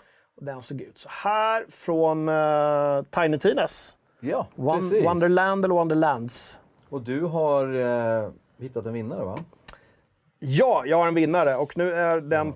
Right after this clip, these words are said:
Speaker 1: på två sidor. Eh, nu kommer vi göra så här den här gången. Vi drar vinnaren så, eh, kör vi även några så här.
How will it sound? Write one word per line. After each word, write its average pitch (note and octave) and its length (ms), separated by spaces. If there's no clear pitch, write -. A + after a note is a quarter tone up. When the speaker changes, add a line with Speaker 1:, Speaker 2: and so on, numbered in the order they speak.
Speaker 1:
på D3+ 320
två D#3+ 260
sidor. F3+ 480
Eh, E3 400
nu G#3+ 160
kommer A3+ 180
vi A3+ 40
göra G#3+ 120
så - 80
här A3 100
den F#3+ 60
här E3+ 80
gången. D#3 240
Vi D3+ 60
drar G#3 200
vinnaren G3 360
så, F#3+ 120
eh, F#3 520
kör F3+ 200
vi E3+ 60
även E3+ 400
några D#3+ 260
så D#3 140
här. C3+ 300